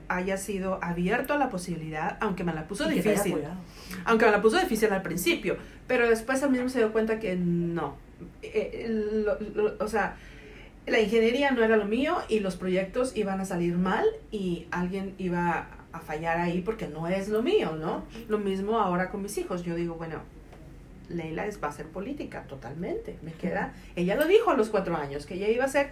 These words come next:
Speaker 1: alcaldesa de la ciudad.
Speaker 2: Imagínate.
Speaker 1: A los cuatro años lo dijo, ¿no? Y Diego, igual, ciencias políticas, es lo que quiere. Ok, perfecto. Cada uno, con que sean felices en su pasión.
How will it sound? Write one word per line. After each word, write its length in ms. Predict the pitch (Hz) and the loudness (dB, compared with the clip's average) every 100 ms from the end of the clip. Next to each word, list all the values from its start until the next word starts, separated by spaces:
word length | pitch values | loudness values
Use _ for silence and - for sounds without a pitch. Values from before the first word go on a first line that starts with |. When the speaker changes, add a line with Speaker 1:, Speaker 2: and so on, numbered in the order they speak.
| - - | -4 2
Speaker 1:
alcaldesa 720 | 285 277 196 175 233 269 190 | 2 2 -2 0 -2 -2 -4
de 100 | 156 | -4
la 100 | - | -8
ciudad. 340 | 143 139 - - - - 180 | -8 -8 -8 -10 -18 -16 -14
Speaker 2:
Imagínate. 560 | 175 165 - - - | -14 -16 -18 -18 -10
Speaker 1:
A 60 | 226 | -8
los 140 | 226 | -8
cuatro 280 | - - 330 | -12 -12 -10
años 200 | 311 285 | -6 -4
lo 60 | 254 | -4
dijo, 220 | 349 - 185 175 196 | -6 -10 -16 -14 -12
¿no? 180 | 269 339 - - - - | -12 -12 -16 -18 -18 -4
Y 80 | 220 | -2
Diego, 460 | 196 208 220 294 - | 2 4 4 2 -2
igual, 320 | 220 233 285 | -4 -2 -4
ciencias 360 | - 190 180 185 | -2 -4 -4 -8
políticas, 520 | 247 294 339 - 196 | -6 -6 -8 -10 -8
es 80 | 202 | -6
lo 120 | 214 | -6
que 100 | 226 | -8
quiere. 320 | 247 311 247 - | -10 -8 -6 -6
Ok, 160 | 233 277 262 | -10 -10 -12
perfecto. 560 | 247 294 302 214 - - | -10 -10 -10 -10 -10 -10
Cada 220 | 226 247 | -8 -8
uno, 340 | 269 277 285 - - - - - - - | -8 -6 -8 -8 -16 -20 -20 -20 -20 -6
con 160 | 277 254 | -4 0
que 160 | 247 | 0
sean 260 | 233 254 254 | 0 -2 2
felices 460 | 294 285 269 285 | 2 2 0 -4
en 100 | 277 | -8
su 180 | 262 220 | -6 -6
pasión. 420 | 214 175 220 208 | -8 -8 -4 -4